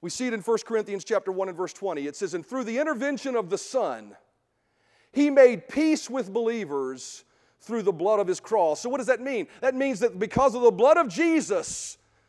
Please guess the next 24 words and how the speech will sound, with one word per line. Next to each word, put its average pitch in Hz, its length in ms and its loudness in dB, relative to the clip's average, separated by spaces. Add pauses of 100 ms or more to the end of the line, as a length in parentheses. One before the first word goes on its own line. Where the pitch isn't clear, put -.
(140)
as 226 160 0
Kathy 285 400 2
was 262 200 -4
even 277 220 -2
talking 285 420 0
about, 233 380 2
as 214 180 0
I 240 240 2
believe 262 280 0
the 240 80 -6
Spirit - 260 -6
of 254 60 -2
God 254 100 2
inspired 277 540 0
her 277 80 -4
to 277 80 -8
say 302 320 -8
that, 175 440 -4 (1160)
because 262 360 4
of 285 60 -2
the 302 80 4
blood 294 260 6
of 285 120 0
Jesus, 226 640 0